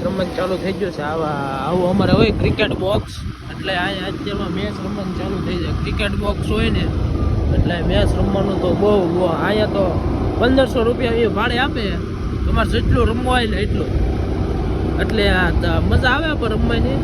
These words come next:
પણ આપણે કોઈ દી ગયા નથી, ક્યારેક જાહું, તમને બતાવીશું.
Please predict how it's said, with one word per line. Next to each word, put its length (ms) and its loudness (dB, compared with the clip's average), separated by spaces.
પણ 80 0
આપણે 380 0
કોઈ 160 0
દી 140 0
ગયા 240 2
નથી, 280 0
ક્યારેક 360 0
જાહું, 560 -2
તમને 200 0
બતાવીશું. 600 0